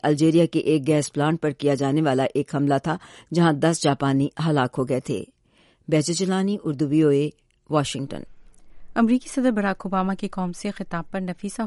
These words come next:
Speaker 2: ہدوائی نے ڈیموکریٹک پارٹی کے حامی عرفان ملک اور بین الاقوامی تعلقات کے پروفیسر فیضان حق سے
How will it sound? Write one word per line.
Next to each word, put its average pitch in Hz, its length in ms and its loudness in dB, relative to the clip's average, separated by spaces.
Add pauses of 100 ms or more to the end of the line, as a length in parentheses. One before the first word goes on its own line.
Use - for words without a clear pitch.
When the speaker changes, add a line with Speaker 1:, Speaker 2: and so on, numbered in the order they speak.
Speaker 2:
ہدوائی 165 340 -8
نے 180 180 -6 (300)
ڈیموکریٹک 175 640 -8
پارٹی 170 320 -6
کے 185 200 -8
حامی 165 400 -6 (380)
عرفان 185 420 -4
ملک 196 440 -6
اور 185 260 -4 (100)
بین 170 100 -4
الاقوامی 180 420 -6
تعلقات 170 540 -8
کے 170 80 -12
پروفیسر 175 680 -8 (140)
فیضان 175 480 -6 (100)
حق 170 180 -8
سے 175 200 -6